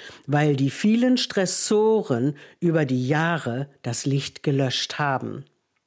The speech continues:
Und irgendwann ist es so dunkel, dass der Zugang zum körpereigenen Heilungswissen nicht mehr vorhanden ist. Das Wissen ist da, aber dein Immunsystem kann es nicht mehr auslesen.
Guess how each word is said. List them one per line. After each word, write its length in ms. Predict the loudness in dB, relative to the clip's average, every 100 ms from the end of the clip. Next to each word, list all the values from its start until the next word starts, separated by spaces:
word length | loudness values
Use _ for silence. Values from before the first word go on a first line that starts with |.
| _ _ _ -20 -18 -16 -10
Und 260 | -2 0 2
irgendwann 520 | 2 4 4 4 4
ist 220 | 2 0
es 180 | 0 0
so 160 | 2 0
dunkel, 680 | 0 0 2 2 0 0
dass 220 | 0 -2 -2
der 180 | -6
Zugang 540 | -2 0 2 2 0 0
zum 260 | 0 0
körpereigenen 960 | 0 0 0 0 0 0 2 4 2 2
Heilungswissen 720 | 2 2 2 0 0 2 4
nicht 300 | 2 0 0
mehr 200 | 2 2
vorhanden 480 | 0 0 0 0 2
ist. 460 | 2 0 -4 -10 -20 _ _ _ _ _ _ _ _ _ -20 -14
Das 300 | -8 -6 -2
Wissen 380 | -2 0 2 2 0 -8 _
ist 280 | -2 -2 -2
da, 380 | -4 -6 -8 -14 _ _ _ _ -20 -20 -20 _
aber 300 | 0 2 2
dein 320 | 2 0 0
Immunsystem 1300 | -2 0 2 4 6 4 2 0 0 2 4 2 0
kann 240 | -2 2 2
es 160 | 2
nicht 280 | 0 0 0
mehr 220 | 0 0 -2 -2
auslesen. 1120 | 2 2 0 2 2 4 4 2 0 -2 -8